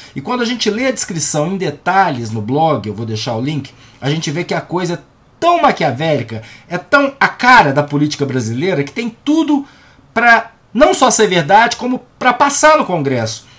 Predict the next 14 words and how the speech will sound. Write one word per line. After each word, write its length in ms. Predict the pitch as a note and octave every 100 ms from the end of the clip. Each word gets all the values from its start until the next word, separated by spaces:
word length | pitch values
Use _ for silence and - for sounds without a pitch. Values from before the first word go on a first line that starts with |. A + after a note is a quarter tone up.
| -
A 80 | D#3
começar 320 | B3 B3 G#3+
pelo 260 | B3 D4+ C#4
nome 300 | A3+ C4 C4
que 80 | A3
eles 120 | G3
tão 200 | A3+ F#3
dando 320 | C#3+ G3 A3
pra 160 | G#3+ G3
movimentação 760 | G#3 F3 G3 G3 F#3 - G#3
toda, 400 | - G3 G#3+ A#2+ - - - - _
que 140 | F3+
visa 260 | F3+ G#3+ A3
minimizar 1000 | A3+ B3+ C4 B3 F#3 C#3 A#3 C4 - -